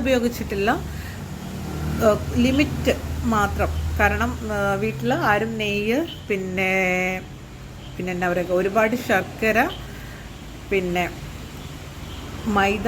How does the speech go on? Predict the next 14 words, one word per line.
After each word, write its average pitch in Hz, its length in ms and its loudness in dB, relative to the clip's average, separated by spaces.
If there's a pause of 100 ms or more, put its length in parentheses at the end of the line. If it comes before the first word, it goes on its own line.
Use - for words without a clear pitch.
(140)
ഇങ്ങനെയുള്ള 226 480 4
ഐറ്റംസ് 208 340 -2
ഒന്നും 196 160 -2
ഒരുപാട് 190 360 4
ആരും 190 260 0
കഴിക്കില്ലാത്തതിൻ്റെ 196 960 0
പേരിൽ 170 320 2 (540)
ഞാനിതെല്ലാം 196 600 2 (140)
ഒരു 196 140 -2 (100)
പാകത്തിന് 208 680 2
മാത്രമാണ് 202 580 4 (880)
ചേർത്തിരിക്കുന്നത്. 185 800 0 (1500)
പക്ഷെ 254 280 2
എല്ലാവർക്കും, 302 380 2